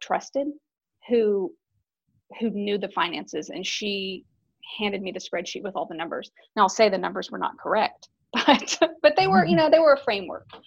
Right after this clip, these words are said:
Um, and I actually went down the path. So I decided at the beginning,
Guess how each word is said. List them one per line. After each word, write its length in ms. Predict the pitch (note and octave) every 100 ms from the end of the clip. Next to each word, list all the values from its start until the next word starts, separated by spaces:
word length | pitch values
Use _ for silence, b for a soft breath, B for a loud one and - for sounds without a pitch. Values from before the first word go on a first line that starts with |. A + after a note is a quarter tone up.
| b b b _ -
Um, 560 | A3+ A3 A3 G#3+ G#3+ - _ _ _ _ _ _ _ _ _ _
and 100 | A#3
I 200 | A#3+ B3
actually 680 | C4 C4+ - C#4+ C4 B3 A#3 A3+
went 380 | G#3 G#3+ A3+
down 200 | A#3 A#3
the 80 | A3
path. 400 | G#3+ - F#3 F#3 - _
So 160 | -
I 80 | G3+
decided 600 | G3+ G#3 G#3 G3+ F#3+ F#3+ _ _ _ _ _
at 100 | G3+ -
the 60 |
beginning, 800 | G3 G3+ G3 G#3 F#3+ F#3+ F#3+ F#3